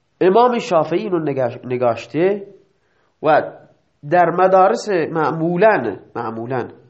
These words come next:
شافعیه تدر-، تدریس می‌شه. البته امروزه خدا را شکر جهان اسلام اون تعصب خشک مذهبی رو نداره،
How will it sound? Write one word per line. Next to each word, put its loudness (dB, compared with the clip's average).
شافعیه -2
تدر-، -8
تدریس -10
می‌شه. -12
البته -4
امروزه -8
خدا 0
را 2
شکر -12
جهان -2
اسلام -6
اون -6
تعصب -6
خشک -12
مذهبی -6
رو -4
نداره، -4